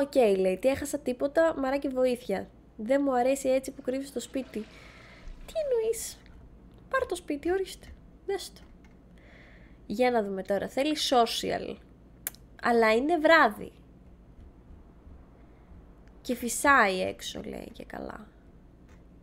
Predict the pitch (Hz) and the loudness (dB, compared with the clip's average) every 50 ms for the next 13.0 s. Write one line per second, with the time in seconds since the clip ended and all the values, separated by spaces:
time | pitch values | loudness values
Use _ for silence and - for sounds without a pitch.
0 | - - - - - - - - - - - - - - - - - - - - | -20 -20 -20 -20 -20 -20 -20 -14 -14 -14 -14 -14 -20 -20 -20 -20 -20 -20 -20 -20
1 | - - - - - - 440 453 370 - 220 214 202 202 - 220 233 349 339 - | -20 -20 -20 -20 -8 -4 -2 -2 -2 -2 -2 -2 -2 -2 -2 0 2 2 2 2
2 | 247 - 233 226 254 302 330 277 262 254 302 311 - - 254 - - - 254 233 | 2 0 2 2 2 2 2 2 2 2 2 2 2 0 -6 -8 -8 -8 -8 -8
3 | 220 - - - - - - - - 214 208 208 208 202 202 208 220 240 240 - | -8 -10 -18 -20 -20 -20 -20 -16 -8 -4 -2 -2 0 -2 -2 -2 -4 -6 -8 -10
4 | - - - - - - - - - - 226 269 285 349 349 302 - 294 285 294 | -12 -14 -18 -20 -20 -20 -20 -20 -10 -4 -2 -2 0 0 -2 0 -2 -2 -2 -2
5 | 269 262 269 285 294 - 220 214 - 208 - - - 196 208 240 262 262 254 233 | -4 -2 -4 -4 -4 -6 -8 -10 -10 -12 -14 -10 -6 -6 -4 -4 -4 -6 -6 -6
6 | 214 208 185 180 180 - - - - - - - - - - - - - - 311 | -6 -6 -8 -8 -10 -12 -16 -20 -20 -18 -18 -18 -20 -20 -20 -20 -6 8 12 12
7 | 349 392 453 440 453 453 453 453 381 370 381 349 392 381 381 381 381 359 415 453 | 12 12 12 12 10 10 8 6 6 4 4 6 6 6 6 6 4 4 2 2
8 | 494 494 480 440 - - 294 277 - 349 349 - 427 427 427 392 349 302 269 240 | 2 2 -2 -6 -6 -6 -6 -4 -4 -6 -4 -2 -2 -2 -2 -2 -4 -4 -4 -6
9 | 220 202 202 220 - - - 233 247 262 285 254 220 190 - - - - - 240 | -6 -6 -8 -10 -12 -10 -6 -4 0 2 2 2 2 0 -6 -10 -16 -8 -2 -2
10 | 233 220 226 214 220 262 302 339 370 320 - 262 - - - 339 349 381 370 311 | 0 0 0 2 2 2 2 2 0 0 -2 -4 -6 2 4 6 6 6 6 6
11 | 254 202 214 - - 214 214 254 240 - - - - 196 - 185 202 208 208 208 | 6 6 4 4 0 -2 -2 -2 -4 -6 -8 -12 -16 -10 -10 -8 -8 -8 -6 -4
12 | 254 254 247 247 - 220 - 214 - - - - - - - - - - - - | -2 -2 -2 -4 -6 -10 -12 -14 -16 -18 -18 -18 -18 -16 -16 -16 -16 -16 -18 -20